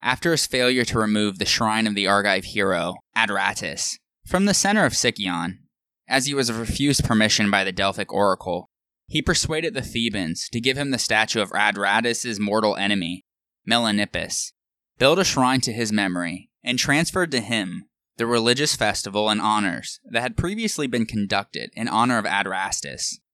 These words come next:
He took a step further by changing the names of the three Dorian tribes in Sicyon so that the Argives and Sicyonians would not have the same names.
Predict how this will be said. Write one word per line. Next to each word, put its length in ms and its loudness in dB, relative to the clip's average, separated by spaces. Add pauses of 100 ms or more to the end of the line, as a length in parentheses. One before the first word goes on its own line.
(300)
He 140 -2
took 200 0
a 60 4
step 320 0
further 440 2
by 160 0
changing 440 0
the 80 2
names 480 2
of 140 -6
the 80 -4
three 300 -2
Dorian 440 0
tribes 400 0
in 60 -4
Sicyon 680 -4 (200)
so 160 -2
that 200 0
the 120 -2
Argives 580 6
and 100 -2
Sicyonians 920 -2
would 140 -2
not 220 2
have 120 -4
the 80 -6
same 340 -2
names. 540 -6